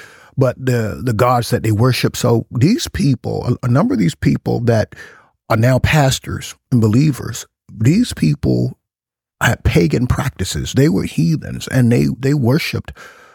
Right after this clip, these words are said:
false gods. They made their own gods. They built their own gods. And, and, and now these people are serving the true and living God and winning other souls over to Christ. So there is, there is great reward in what Daniel was doing, and, and even going to his,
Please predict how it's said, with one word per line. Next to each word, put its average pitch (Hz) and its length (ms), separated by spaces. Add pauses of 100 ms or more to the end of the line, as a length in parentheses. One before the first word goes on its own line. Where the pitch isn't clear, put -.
(100)
false 131 320
gods. 123 340
They 139 120
made 123 480
their 113 160
own 117 180
gods. 135 440
They 127 100
built 123 360
their 110 180
own 107 200
gods. 123 540 (120)
And, 113 320
and, 113 280
and 113 160
now 147 280
these 123 260
people 110 480 (540)
are 110 60
serving 131 340
the 107 80
true - 220
and 113 100
living 139 260
God 101 380 (600)
and 113 200
winning 120 240
other 117 200
souls 131 420
over 110 180
to 98 80
Christ. 110 520 (500)
So 123 500 (680)
there 226 320
is, 120 200
there 165 240
is 123 140
great 123 300
reward 123 480
in 113 80
what 113 160
Daniel 120 320
was 98 140
doing, 120 340
and, 104 200
and 110 140
even 139 200
going 117 280
to 120 160
his, 95 200